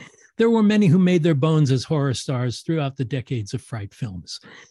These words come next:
The Brits had Christopher Lee, who played every monster that Hammer Studios threw at him, Count Dracula, Frankenstein's monster,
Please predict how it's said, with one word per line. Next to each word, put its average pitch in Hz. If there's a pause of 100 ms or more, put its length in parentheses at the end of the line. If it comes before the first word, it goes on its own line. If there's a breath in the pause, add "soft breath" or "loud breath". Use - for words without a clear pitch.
(200 loud breath)
The 156
Brits 156
had 151
Christopher 160
Lee, 151
who 131
played 135
every 135
monster 127
that 117
Hammer 127
Studios 120
threw 170
at 90
him, 90 (400 loud breath)
Count 127
Dracula, 127
Frankenstein's 117
monster, 135